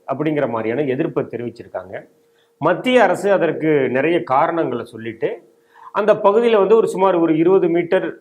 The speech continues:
சுற்றளவுல அதுக்கான அனுமதி கொடுக்கப்பட்டிருக்குது. அதை மறுபரிசீலனை செய்வதற்கும் அரசு அதிகாரிகளுக்கு மத்திய அரசு இப்போ ஒரு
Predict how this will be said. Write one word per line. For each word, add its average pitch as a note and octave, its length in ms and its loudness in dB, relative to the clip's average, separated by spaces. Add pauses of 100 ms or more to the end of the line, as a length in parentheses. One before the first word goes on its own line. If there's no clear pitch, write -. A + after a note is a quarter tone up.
(460)
சுற்றளவுல D#3+ 600 -2
அதுக்கான B2+ 300 -4
அனுமதி C#3 260 -4
கொடுக்கப்பட்டிருக்குது. B2 680 -6
அதை D#3+ 180 -2
மறுபரிசீலனை F#3 1160 0
செய்வதற்கும் C#3 720 -8 (520)
அரசு E3 420 0
அதிகாரிகளுக்கு C#3 920 -2
மத்திய A#2 300 -4
அரசு A2 240 -6
இப்போ A#2+ 140 -10
ஒரு G2+ 180 -8